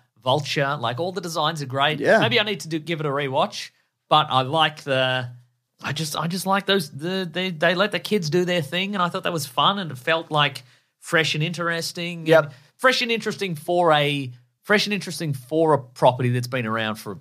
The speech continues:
Speaker 1: a very,
Speaker 2: Million,
Speaker 1: very, very long
Speaker 2: billion
Speaker 1: time.
Speaker 2: years.
Speaker 1: Yeah.
Speaker 2: Yep,
Speaker 1: So
Speaker 2: fair
Speaker 1: I'm gonna
Speaker 2: enough.
Speaker 1: go with T M N T.
Speaker 2: Well, you're wrong, because it's across, Across the Spider-Verse won with seventy-six percent,
Speaker 1: I was wrong.
Speaker 2: followed by Mutant Mayhem ten percent, then
Speaker 1: I
Speaker 2: the,
Speaker 1: was sorta right.
Speaker 2: The Boy and the Heron six percent, Nimona two point two percent, then Super Mario Brothers one point six percent.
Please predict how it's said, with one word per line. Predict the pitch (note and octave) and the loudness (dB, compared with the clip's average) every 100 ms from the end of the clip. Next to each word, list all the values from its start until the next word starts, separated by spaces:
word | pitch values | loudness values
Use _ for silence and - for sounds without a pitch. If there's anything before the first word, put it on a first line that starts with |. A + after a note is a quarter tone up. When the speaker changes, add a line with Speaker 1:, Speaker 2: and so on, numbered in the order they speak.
| - | -12
Speaker 1:
a | |
very, | G#2+ A#2+ A2 A2+ | -6 2 2 4
Speaker 2:
Million, | A#2+ | 4
Speaker 1:
very, | A2+ G#2 | 4 2
very | G#2 G2+ | 0 -2
long | G2+ G2 | -4 -4
Speaker 2:
billion | G2+ G2 F2+ | -4 -4 -6
Speaker 1:
time. | F#2+ | -6
Speaker 2:
years. | F2+ | -6
Speaker 1:
Yeah. | F#2 D#2+ F#2 | -6 -8 -12
Speaker 2:
Yep, | - | -8
Speaker 1:
So | G#2 | -2
Speaker 2:
fair | A2 | 0
Speaker 1:
I'm | |
gonna | B2 A#2+ | 2 2
Speaker 2:
enough. | |
Speaker 1:
go | A2+ | 0
with | G#2+ | -4
T | A#2 | -8
M | G#2 | -8
N | F#2+ | -10
T. | F#2 F2 _ - | -12 -16 _ 2
Speaker 2:
Well, | C#3+ D#3 D#3 D#3 | 6 8 6 4
you're | D3 | 2
wrong, | C3 A2 | 2 0
because | A#2 C3+ | -6 -8
it's | C3 | -6
across, | - D#3 - | 0 0 0
Across | D#3 D3 D#3 | -8 -2 -2
the | D3 | -4
Spider-Verse | B2 C#3 C3+ B2+ B2 | 0 4 4 2 -2
won | B2 A#2+ | -4 -4
with | A2+ | -6
seventy-six | - C3 B2+ - C4+ D#4 | -2 -2 0 -2 -4 0
percent, | E4+ E4 | 4 6
Speaker 1:
I | D#4 - | 6 2
was | A3 | -2
wrong. | C#3 - | -6 -8
Speaker 2:
followed | - C#3 | 0 2
by | C3 B2 | 2 0
Mutant | C#3 C3 | -2 -2
Mayhem | B2+ B2 B2+ | -4 -2 -4
ten | A#2 D3 C3 | -4 -4 -4
percent, | B2 C3 B2 | -6 -8 -6
then | A#2 | -2
Speaker 1:
I | |
Speaker 2:
the, | G#3 | -2
Speaker 1:
was | G#3+ | -2
sorta | D4+ C#4 B3+ | 0 0 0
right. | C4 A3+ | 0 2
Speaker 2:
The | E3 B2 | 0 0
Boy | D3 D3 | 4 4
and | C3+ | 2
the | B2 | -2
Heron | C3 B2+ A#2+ | 0 -2 -4
six | A#2+ C3+ | -8 -8
percent, | - A#2 B2 A2+ | -10 -4 0 0
Nimona | A2+ A2+ A2+ A2 | 0 4 4 2
two | G#2+ A#2+ | -2 -4
point | A2+ G#2 | -4 -4
two | G#2+ | -4
percent, | G#2 A2 G#2 | -4 -6 -4
then | G#2 | -4
Super | G2 G#2+ | -6 -6
Mario | G#2 A2+ B2 | 0 2 4
Brothers | G2+ F#2+ | 2 0
one | G#2+ G2+ | -6 -6
point | G2+ | -8
six | - - D3+ - | -8 -4 -4 -4
percent. | G2+ - F#2+ | -8 -6 -6